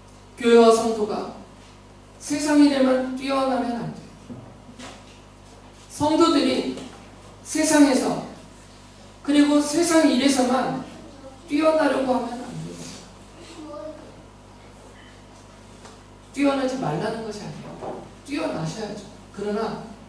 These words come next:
세상 일에만 뛰어나려고 해서는 안 된다는 것이에요. 하나님의 은혜를 입었고 하나님의 은혜로 사는 인생이기 때문에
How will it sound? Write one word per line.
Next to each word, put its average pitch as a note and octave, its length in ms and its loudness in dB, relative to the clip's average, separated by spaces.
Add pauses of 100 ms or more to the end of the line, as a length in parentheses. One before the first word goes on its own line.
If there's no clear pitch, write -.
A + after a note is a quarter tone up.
(400)
세상 E4+ 800 2
일에만 C#4+ 720 -2
뛰어나려고 C4 1120 0 (360)
해서는 C#4 260 -6
안 B3+ 220 -8
된다는 G#3 400 -14
것이에요. - 220 -18 (1800)
하나님의 B3 420 6
은혜를 G#3 360 2
입었고 - 500 -10 (260)
하나님의 C4 480 -2
은혜로 A3+ 380 0
사는 B3 360 -4
인생이기 G3 480 -8
때문에 F3+ 440 -12